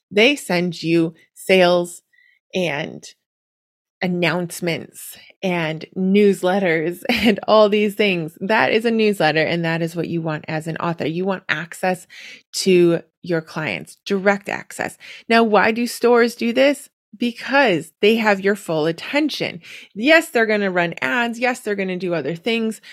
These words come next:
but in your email box, your inbox, that is worth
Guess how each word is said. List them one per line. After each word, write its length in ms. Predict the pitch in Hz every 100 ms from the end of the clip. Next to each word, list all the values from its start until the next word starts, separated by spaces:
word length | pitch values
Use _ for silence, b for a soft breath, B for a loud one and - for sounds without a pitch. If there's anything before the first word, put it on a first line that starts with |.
| B 220
but 340 | 202 - - _ -
in 260 | 320 311
your 200 | 302 285 -
email 480 | 277 285 262 208
box, 600 | 165 - - - - - -
your 220 | 208 - -
inbox, 720 | 285 285 202 - - - - _ b b
that 340 | 196 226 302 269
is 220 | 240 208
worth 540 | 175 175 202 220 190